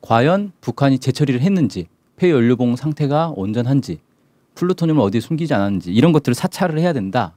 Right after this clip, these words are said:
뭐 말아야 된다, 이런 게 이제 핵심 논란이었는데, 미국이 새롭게 들고 나온 우라늄 농축 얘기는 이제 전혀 다른 얘기가 되는 것이죠. 왜 그러냐면 우라늄을,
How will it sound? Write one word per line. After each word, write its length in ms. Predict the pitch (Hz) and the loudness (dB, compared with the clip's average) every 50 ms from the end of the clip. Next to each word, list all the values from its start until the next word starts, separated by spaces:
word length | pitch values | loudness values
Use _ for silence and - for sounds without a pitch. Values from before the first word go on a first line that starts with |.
| _ _ | _ _
뭐 160 | - 98 92 | -14 -12 -8
말아야 240 | 87 90 95 110 117 | -6 -6 -4 -4 -6
된다, 260 | 104 98 92 92 98 | -6 -8 -8 -8 -8
이런 420 | 92 101 113 123 175 190 185 180 170 | -6 -4 -2 -2 -2 -2 -2 -4 -2
게 100 | 170 160 | -2 -2
이제 360 | 127 98 104 101 104 117 123 - | -2 -2 -4 -4 -6 -6 -6 -8
핵심 260 | 143 143 - 160 143 | -8 -8 -6 -6 -6
논란이었는데, 720 | 95 92 101 127 127 117 95 85 87 92 101 113 92 82 - _ _ _ _ - - - - _ _ _ _ - | -4 -4 -4 -4 -4 -4 -6 -8 -10 -10 -10 -10 -12 -14 -18 _ _ _ _ -20 -20 -20 -20 _ _ _ _ 2
미국이 440 | - 170 202 185 208 202 175 185 | 4 6 6 6 6 4 4 4
새롭게 320 | - 208 220 220 - - 180 | 4 4 4 4 4 2 2
들고 260 | - 139 135 131 143 | 4 4 4 6 6
나온 260 | 143 131 127 123 113 | 6 6 4 4 4
우라늄 280 | 107 139 160 170 160 127 | 2 2 2 2 2 2
농축 560 | 110 110 113 - - - 156 147 135 117 - | 2 0 -2 -4 -4 -2 0 0 0 2 2
얘기는 340 | 117 107 104 110 113 123 120 | 0 2 2 4 4 4 4
이제 140 | 101 98 - | 4 2 0
전혀 240 | - - 117 139 | 2 4 4 4
다른 280 | 131 - 107 131 160 147 | 4 4 2 4 4 4
얘기가 200 | 117 98 107 101 | 4 2 0 -6
되는 240 | 82 87 92 92 90 | -8 -8 -10 -10 -10
것이죠. 380 | 85 - - - 113 92 85 | -12 -12 -10 -8 -8 -8 -8
왜 140 | 85 92 101 | -8 -8 -8
그러냐면 600 | 107 120 123 113 98 92 95 101 98 90 85 82 - _ _ _ _ _ | -6 -6 -6 -6 -6 -6 -6 -6 -8 -8 -10 -14 -16 _ _ _ _ _
우라늄을, 1000 | 107 110 120 165 180 190 190 185 180 175 170 165 160 165 185 196 208 208 208 202 | -4 0 2 2 2 2 0 -2 -4 -4 -4 -2 -2 0 0 0 0 0 -2 -4